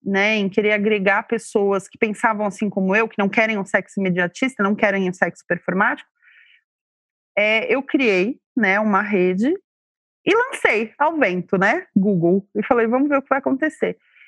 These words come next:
E começou a aparecer gente, começou gente se cadastrar. Só que eu tive alguns, é, assim,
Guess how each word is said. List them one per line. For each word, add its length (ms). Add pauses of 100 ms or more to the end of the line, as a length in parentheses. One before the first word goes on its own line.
(200)
E 80
começou 340
a 20
aparecer 600
gente, 420
começou 760
gente 280
se 60
cadastrar. 600 (500)
Só 180
que 100
eu 120
tive 300
alguns, 1000
é, 100
assim, 520